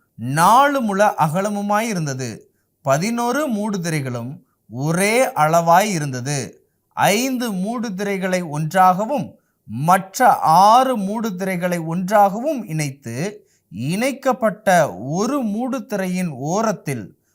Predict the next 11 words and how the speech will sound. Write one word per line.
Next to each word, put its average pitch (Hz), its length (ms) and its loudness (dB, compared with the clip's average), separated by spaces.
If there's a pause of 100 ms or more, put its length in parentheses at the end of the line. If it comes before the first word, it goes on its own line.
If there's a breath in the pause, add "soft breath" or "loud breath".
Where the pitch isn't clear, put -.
(140)
ஐம்பது 233 800 0
காதுகளையும், 165 920 2 (220)
இணைக்கப்பட்ட 233 1080 0
மூடு 226 440 -4
திரையின் 208 460 -6
ஓரத்தில் 196 800 -4
ஐம்பது 226 580 -4
காதுகளையும் 170 640 0
உண்டாக்கி, 160 760 -2 (240 soft breath)
கூடாரத்தை 240 840 4
ஒன்றாய் 214 720 4